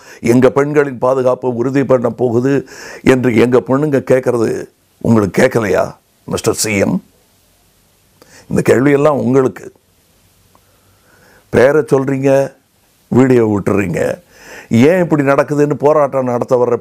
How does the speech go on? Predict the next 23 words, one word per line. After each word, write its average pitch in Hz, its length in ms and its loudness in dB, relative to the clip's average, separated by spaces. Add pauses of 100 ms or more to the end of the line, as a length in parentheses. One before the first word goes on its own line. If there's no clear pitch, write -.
பெண்களை 127 280 0 (120)
போலீஸை 143 400 0
விட்டு 113 240 0
அடிக்கிறீங்க. 92 500 -6 (720)
ஆனா 165 120 2 (140)
உங்க 147 140 0 (140)
ஆட்சி 180 260 -2 (100)
ஒரு 143 100 -2 (100)
பெண்ணின் 165 400 0
பெயரால் 139 400 0
தான் 139 180 -4
நடக்குதுன்னு 131 460 -4 (320)
நீங்க 147 220 4 (100)
சொல்றீங்க. 123 340 -2 (1400)
எல்லாத்துக்கும் 120 680 0
ஒரு - 180 0
எல்லை 107 240 0
இருக்கு. - 260 -12 (2250)
மக்கள் 180 380 2
நீதி 160 180 2 (100)
மையத்தின் 131 520 0
தலைவரா 139 400 2 (120)
கேட்கல, - 280 -10